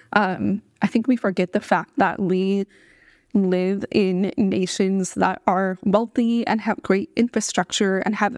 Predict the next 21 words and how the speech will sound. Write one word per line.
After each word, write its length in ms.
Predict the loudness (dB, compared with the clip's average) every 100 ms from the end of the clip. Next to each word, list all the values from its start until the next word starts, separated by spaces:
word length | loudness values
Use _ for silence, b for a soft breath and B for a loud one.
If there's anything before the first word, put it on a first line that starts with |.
| -2
great 260 | 0 0 0
opportunity. 880 | -2 0 -4 0 0 2 0 -2 -4 b b b b b -2
And 320 | 0 2 0 -2
it's 240 | -4 -2
actually 520 | -4 -2 -2 0 0 0
kind 240 | 2 2
of 100 | 0
a 80 | -4
shame 720 | -4 -2 0 0 0 0 0 0
when 100 | 0
you 160 | 0
shirk 440 | -4 -2 -2 -4 -2
that 440 | 0 0 -4 -12 -14 _ _ _ _ _ _ _ _ _ _ _ 0
and 420 | 0 0 0 -2 0
demand 540 | 2 2 0 0 -2
instead 840 | -2 -4 -4 -2 0 2 0 -2
that 140 | -2 -2
your 140 | -2
prayers 600 | -2 -2 0 -2 -4 -8 b b b _ -2
be 280 | 0 2 0
answered 600 | 0 0 0 0 -2